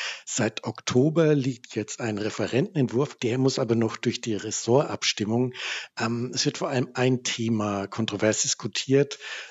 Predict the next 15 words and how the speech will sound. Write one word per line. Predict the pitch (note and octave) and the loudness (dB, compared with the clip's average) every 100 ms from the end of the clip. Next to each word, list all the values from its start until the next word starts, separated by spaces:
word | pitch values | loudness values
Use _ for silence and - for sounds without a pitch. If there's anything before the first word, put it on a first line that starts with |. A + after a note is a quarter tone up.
| - | -12
und | - A2 | -6 -2
zwar | A#2 A2+ | 2 2
die | A#2+ | 2
Bagatellschranke. | B2 A2+ G#2 G#2 A2+ C3 - E2 E2 G2+ E2 - - | 0 -2 0 0 4 4 4 -2 -6 -8 -12 -12 -8
Ähm, | F#2 | -6
Bagatellschranke | F#2+ F#2 - G#2 G#2+ B2+ G#2+ F#2 | -2 -2 -2 0 0 0 -2 -2
heißt, | F2+ B2+ C#3 - - | -2 0 -2 -4 0
urheberrechtlich | C3+ B2 A#2+ A#2+ A2+ - | 4 4 4 2 0 -2
geschütztes | B2 D3 B2+ | -2 -2 -2
Material, | A#2+ G#2 F#2+ C3 D3+ C#3+ - - - - | -2 -2 -2 2 2 0 -6 -8 -10 -6
zum | |
Beispiel | G2 - - | -4 -4 -4
Karikaturen, | A2 F#2+ - - - C3 B2+ B2 B2 | -4 -4 -6 -8 2 4 6 4 2
Parodien, | G#2 F#2+ G2 C3 C3 B2 B2+ | -2 -8 -10 -6 -2 2 4
Stilimitationen, | A2+ - C#3+ C#3+ B2 A#2+ A#2+ C3 B2 B2 A#2+ A#2 | 4 2 2 4 4 2 2 4 6 6 4 2